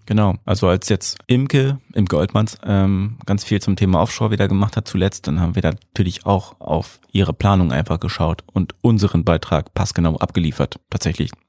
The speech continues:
Das ging ganz gut, weil die Zahlen da waren und wir mussten die in Anführungszeichen nur noch mal auswerten dafür. Und, äh, ja, so sieht's aus. Ist jetzt vielleicht für den Menschen, der uns bei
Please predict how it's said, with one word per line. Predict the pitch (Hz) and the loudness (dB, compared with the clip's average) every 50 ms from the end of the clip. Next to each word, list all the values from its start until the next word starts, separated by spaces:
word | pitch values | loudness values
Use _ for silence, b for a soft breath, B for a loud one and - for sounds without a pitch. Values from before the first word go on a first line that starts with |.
| _ - - | _ -8 -6
Das | - - - | -6 -2 2
ging | - 101 | 2 2
ganz | 95 90 - | 2 2 0
gut, | - 123 117 - - | 0 -2 -2 -2 -4
weil | - - 82 82 78 - - - - | -2 0 0 2 0 0 -4 -8 -10
die | 82 - | -6 -2
Zahlen | - 85 82 82 82 | 0 2 2 2 2
da | 78 78 85 - | 2 2 2 2
waren | - 92 95 98 - | 4 4 2 2 0
und | - 85 82 | -2 -2 -2
wir | 80 78 | -2 0
mussten | 82 82 - - - | 0 -2 -2 -4 -4
die | 82 80 76 - - _ _ | -4 -4 -6 -8 -10 _ _
in | - | -4
Anführungszeichen | 78 87 - - 87 85 - - 85 82 - 87 | -4 -4 -4 -4 -4 -4 0 0 0 0 2 0
nur | 82 82 | 0 0
noch | 82 82 | 2 2
mal | 82 82 78 | 2 2 2
auswerten | - 90 95 - - 87 80 - 80 76 | 2 2 0 2 0 0 0 0 0 -2
dafür. | 82 - - 95 87 98 - | -2 0 2 2 0 0 -2
Und, | - - 80 82 82 80 76 - - - | -4 -4 -2 -2 -2 -2 -4 -6 -8 -8
äh, | - 80 80 80 - - - | -6 -4 -4 -4 -4 -4 -2
ja, | - 85 - - - _ _ - - | -2 -2 -2 -4 -10 _ _ -10 -8
so | 90 | -8
sieht's | 85 - - | -6 -4 -4
aus. | 80 85 92 - - - | -4 -4 -6 -8 -10 -4
Ist | - 113 | -2 -2
jetzt | 101 - - | -2 -2 -2
vielleicht | - - 113 113 117 117 - | -2 0 2 2 0 0 0
für | - 113 | 2 2
den | 110 104 101 92 - | 4 2 2 2 2
Menschen, | 104 101 101 - - - 92 87 87 | 2 2 2 2 2 0 0 0 0
der | 90 90 90 | 0 0 0
uns | 87 98 - | 0 -2 -2
bei | - 90 90 95 | -2 -2 -2 -2